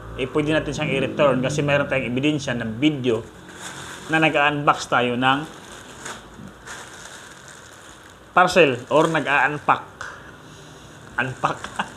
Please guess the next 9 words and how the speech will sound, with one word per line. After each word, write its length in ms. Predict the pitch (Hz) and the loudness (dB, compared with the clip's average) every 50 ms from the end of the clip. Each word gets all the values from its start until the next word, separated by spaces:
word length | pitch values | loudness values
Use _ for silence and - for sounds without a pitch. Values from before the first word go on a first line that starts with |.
| - - - - - - | -12 -10 -12 -14 -14 -14
<laughs> 680 | - - - - - - - - - - - - - 143 | -16 -16 -16 -14 -14 -14 -14 -14 -14 -16 -6 0 0 0
Unbox. 560 | 160 160 160 160 - - - - - - - - - - - - - - - - - - | 2 4 4 2 2 2 -2 -10 -12 -12 -14 -16 -18 -18 -16 -14 -14 -14 -14 -14 -8 -4
Mabilis 240 | 170 160 180 214 214 | -2 0 2 4 4
natin 160 | 208 214 208 | 4 4 4
siya 160 | 196 214 196 | 6 6 6
unbox, 320 | 202 208 190 185 175 - - | 6 6 4 4 2 2 2
pupunitin 560 | - 190 175 190 180 180 180 165 175 175 175 | 4 4 4 4 2 0 0 0 0 4 6
lang. 160 | 170 165 147 127 123 - - - - - - - - - - - - - - - - - - - - - - - - - - - - 95 | 6 6 6 4 -2 -6 -10 -14 -14 -16 -16 -16 -14 -16 -16 -16 -16 -16 -16 -16 -16 -16 -16 -16 -16 -16 -16 -16 -16 -16 -16 -16 -6 0
Yan. 320 | 110 113 131 151 180 220 | 2 4 4 4 2 -2